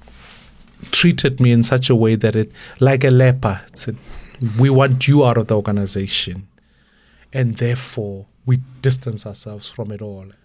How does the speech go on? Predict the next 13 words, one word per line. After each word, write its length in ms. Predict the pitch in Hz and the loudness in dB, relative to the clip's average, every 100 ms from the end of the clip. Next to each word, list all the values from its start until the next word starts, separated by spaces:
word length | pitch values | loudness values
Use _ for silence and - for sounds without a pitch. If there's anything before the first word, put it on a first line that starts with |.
| _ _ - | _ _ -6
Certainly, 840 | - - 180 185 143 123 87 - _ _ - | -4 0 0 0 -4 -6 -8 -20 _ _ -8
when 180 | 120 | -4
I 100 | 120 | -2
left 260 | 120 147 - | 0 -2 -2
the 100 | 127 | -6
D 240 | 127 113 110 | -6 -6 -6
A, 280 | 107 107 113 _ _ _ _ _ _ _ _ _ - | -8 -12 -16 _ _ _ _ _ _ _ _ _ -10
I 140 | 113 127 | -6 -2
left 320 | 139 139 - | -2 -4 -10
for 220 | - 127 | -4 -2
reasons 500 | 123 143 131 131 127 | -2 -2 0 0 -2
that 180 | 117 117 | -6 -8
say 400 | - 117 110 | -8 -8 -8